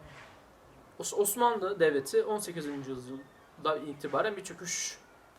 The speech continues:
e, kısmına geçiyor. E, bundan sonra ne yapabiliriz, ne yapabiliriz sorularının üstüne bir modernleşme çabası başlıyor. Biraz da batılılaşma, ilk işte Avrupa'ya elçilikler açıyoruz, oradaki de uygulamaları Türkiye'ye getirmeye çalışıyoruz vesaire.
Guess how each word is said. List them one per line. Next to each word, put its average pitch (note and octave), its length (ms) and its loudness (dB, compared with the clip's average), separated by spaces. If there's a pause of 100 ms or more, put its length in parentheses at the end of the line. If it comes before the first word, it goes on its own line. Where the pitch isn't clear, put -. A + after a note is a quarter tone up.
(560)
e, B2+ 280 0 (800)
kısmına E3 300 -4
geçiyor. D3 400 -2 (400)
E, D3 360 4
bundan G3+ 260 0
sonra G3+ 220 -4
ne G3+ 80 2
yapabiliriz, E3+ 420 -2
ne E3+ 60 2
yapabiliriz D#3 380 -4
sorularının D#3+ 380 -2
üstüne F3 380 -8
bir F3 140 0
modernleşme D3+ 520 -4
çabası - 320 -8
başlıyor. B2 360 -8
Biraz D3 180 2
da D3 60 -2
batılılaşma, C3 480 -2
ilk C#3 160 -10 (380)
işte - 120 -12
Avrupa'ya C#3+ 540 4 (160)
elçilikler C3+ 400 2
açıyoruz, C3+ 300 -2
oradaki C#3 360 -2
de C#3+ 40 -6
uygulamaları C#3+ 480 0
Türkiye'ye - 300 -8
getirmeye A2 340 -10
çalışıyoruz - 580 -8 (240)
vesaire. D3 500 2